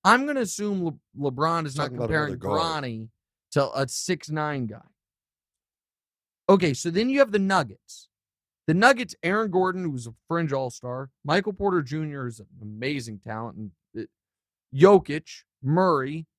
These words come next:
Speaker 1: and Kendavius Caldwell-Pope, who won a championship with. Not talking about them. On the bench for the Nuggets, Jeff Green, who LeBron played with and went to the finals with,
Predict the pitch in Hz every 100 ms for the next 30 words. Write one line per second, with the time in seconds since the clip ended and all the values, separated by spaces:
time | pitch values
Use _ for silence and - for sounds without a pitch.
0 | _ 139 147 185 196 214 202 180 208 190
1 | 180 160 226 190 175 185 165 - 196 185
2 | 131 113 117 _ _ 160 185 202 175 160
3 | 185 113 - _ _ _ _ _ _ _
4 | 202 247 269 240 185 - - 302 262 139
5 | - - _ _ _ _ 175 160 147 127
6 | 139 196 - - _ _ _ - 233 247
7 | 170 165 160 196 214 _ - 151 143 156
8 | 160 151 131 151 156 151 160 - - 131
9 | 113 - 110 151 151 131 135 123 117 151
10 | 170